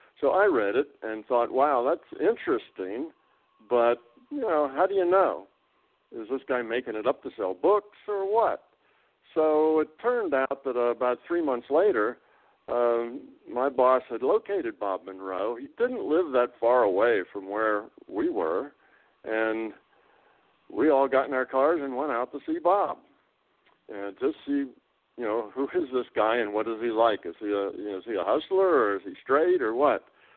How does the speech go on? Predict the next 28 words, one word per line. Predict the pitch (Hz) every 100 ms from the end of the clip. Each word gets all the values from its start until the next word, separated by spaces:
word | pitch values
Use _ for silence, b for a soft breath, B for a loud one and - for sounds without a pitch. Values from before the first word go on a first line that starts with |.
| b b b b -
And, | 113 110 110 113
um, | 113 110 107 _ b b b b b
when | - 107
I | 98 104
got | 175 233 -
there, | 104 95 117 156 _ _ _
Bob | 156 202 220 226
was | 185 160 120
just | 202 214 -
in | 208
the | 202
process | - 147 143 - 139 135 - - -
of | 120 107 _
finishing | 143 160 156 170 160
the | 147
construction | - 135 - 139 127 - 131 -
on | 117 110
a |
lab. | 101 98 110 107 87 76 - 95 b b b b b b _
He | 180
wanted | 190 156 151
to | 143 -
study | 131 123
consciousness | - 131 127 123 101 - 76 71 -
because | 98 120 120 110
this | 117 107 - _ _
out-of-body | 113 147 160 113 - 120 139 147 127
experiences | 110 - 113 110 104 107